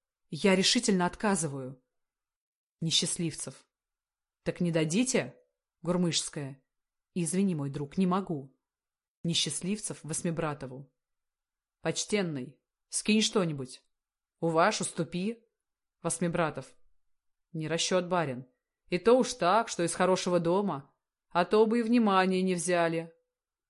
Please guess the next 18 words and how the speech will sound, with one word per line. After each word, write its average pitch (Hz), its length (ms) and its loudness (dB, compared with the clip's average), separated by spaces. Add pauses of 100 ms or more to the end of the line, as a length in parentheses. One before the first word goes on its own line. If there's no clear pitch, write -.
(600)
Несчастливцев 170 800 -6
встаёт. 143 680 -8 (720)
Тётушка, 170 680 -2 (100)
Раиса 170 400 0
Павловна, 151 760 -4 (540)
благодетельница 185 840 4
рода 180 220 2
человеческого, 170 960 -2 (800)
не 180 140 2
роняйте 196 520 6
себя 175 380 0
перед 160 260 -2
почтенным 175 640 -2
обществом. 139 680 -8 (560)
Не 185 140 2
стыдите 214 460 2
фамилию 180 480 0
Гурмышских. 202 840 0